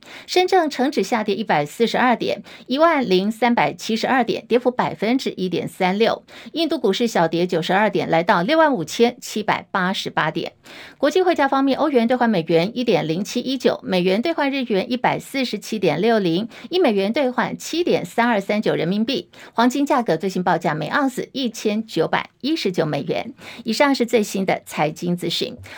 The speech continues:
来看的是英国国会的下议院外交事务委员会，近日罕见的在官方的文件当中称台湾是独立国家。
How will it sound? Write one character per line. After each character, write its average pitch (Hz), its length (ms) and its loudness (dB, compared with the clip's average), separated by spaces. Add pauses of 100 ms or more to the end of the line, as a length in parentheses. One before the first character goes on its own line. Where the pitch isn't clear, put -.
(160)
来 277 160 6
看 339 240 2
的 294 100 2
是 - 120 -2
英 285 200 0
国 175 200 4
国 175 180 4
会 185 220 2
的 156 160 0
下 202 300 0
议 208 180 -2
院 233 320 2
外 269 260 4
交 233 240 4
事 240 180 2
务 220 120 2
委 165 120 4
员 151 220 -2
会， - 240 0 (340)
近 370 220 4
日 359 100 6
罕 156 360 2
见 302 200 0
的 160 140 2
在 165 240 2
官 247 300 4
方 240 180 4
的 190 80 4
文 165 160 4
件 180 220 2
当 208 180 4
中 240 340 4
称 311 280 0
台 180 240 2
湾 220 180 4
是 165 220 0
独 208 220 2
立 240 140 0
国 165 220 0
家。 202 300 2